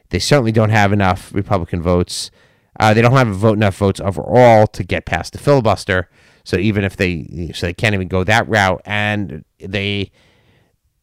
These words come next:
you know, if they go through reconciliation, I think it's unamendable. So therefore, they have a problem. And so why should several,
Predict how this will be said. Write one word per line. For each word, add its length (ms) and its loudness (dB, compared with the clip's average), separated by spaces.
you 80 -2
know, 80 -2
if 80 -6
they 120 0
go 120 2
through 160 2
reconciliation, 840 0
I 80 -2
think 200 -8
it's 100 -10
unamendable. 720 2
So 140 -4
therefore, 520 0
they 180 -6
have 200 0
a 60 -8
problem. 560 -4
And 240 -4
so 120 2
why 540 0
should 340 -4
several, 720 -2